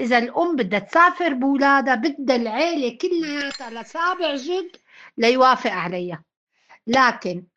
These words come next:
النقطة الأساسية والجوهرية، قوانين الأحوال الشخصية يجب إلغاء، يجب، آه، يعني تبديلها،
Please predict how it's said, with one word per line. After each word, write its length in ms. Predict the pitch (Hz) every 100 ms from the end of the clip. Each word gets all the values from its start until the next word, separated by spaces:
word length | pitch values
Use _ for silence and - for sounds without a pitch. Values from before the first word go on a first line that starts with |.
| _ 202
النقطة 480 | 214 277 - 294
الأساسية 720 | 240 226 - 220 208 277 262
والجوهرية، 840 | 233 196 165 180 170 170 170 160 151 _ _ - - -
قوانين 560 | 226 214 214 254 302 262
الأحوال 600 | 226 - - 240 254 240
الشخصية 1000 | 196 - - - 254 240 226 226 196 214
يجب 380 | 220 240 226 220 _ _ -
إلغاء، 580 | 190 190 190 226 233 - - 196
يجب، 760 | 190 196 226 226 240 202 190 220
آه، 560 | 190 185 180 175 175 175 _ - -
يعني 600 | - 175 180 180 180 180 175
تبديلها، 880 | 175 190 170 214 233 208 214 320